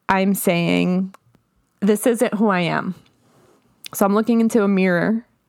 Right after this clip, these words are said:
and the mirror says, "This isn't who I am," with my hijab on. And then I'm kinda looking away in the second photo. I'm saying, "What will they think?" And then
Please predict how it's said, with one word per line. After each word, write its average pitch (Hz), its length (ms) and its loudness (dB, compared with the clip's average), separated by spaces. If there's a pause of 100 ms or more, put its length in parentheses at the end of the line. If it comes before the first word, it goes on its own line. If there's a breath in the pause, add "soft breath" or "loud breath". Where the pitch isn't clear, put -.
and 190 240 2
the 190 40 2
mirror 202 300 2
says, 180 380 -2
"This 180 220 -2
isn't 175 220 -2
who 180 100 -2
I 180 80 -2
am," - 260 -4
with 170 160 -4
my 160 100 -2
hijab 160 340 -2
on. 107 260 -4 (920 soft breath)
And 220 180 2
then 220 320 2
I'm 226 160 2
kinda 240 220 0
looking 240 300 2
away 220 240 2
in 214 80 2
the 214 60 2
second 196 340 0
photo. 190 320 2
I'm 180 120 0
saying, 180 300 0
"What 185 180 0
will 208 140 2
they 214 160 0
think?" - 440 -4 (1300 soft breath)
And 202 220 4
then 196 420 2